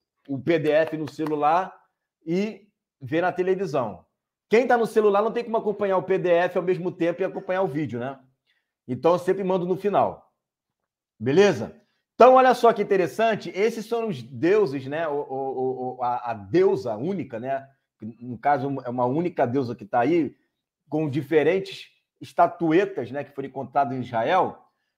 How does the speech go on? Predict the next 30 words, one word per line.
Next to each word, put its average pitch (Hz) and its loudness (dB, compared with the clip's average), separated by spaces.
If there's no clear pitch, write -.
Você 160 0
vê 196 2
que 185 -4
essa 196 0
que 190 -6
está 185 0
com, 175 -10
com, 156 -8
com 156 -8
o 135 -8
seio 185 -2
de 143 -6
fora, 147 0
né, 160 -6
é 170 2
na 160 4
figura 190 2
cananeia, 170 2
tá? 135 0
Que 143 -2
ela 147 0
gosta 170 2
de 156 -8
andar 156 0
com 160 -10
o 156 -6
seio 165 -6
de 160 -12
fora. 127 -2
Quando 202 0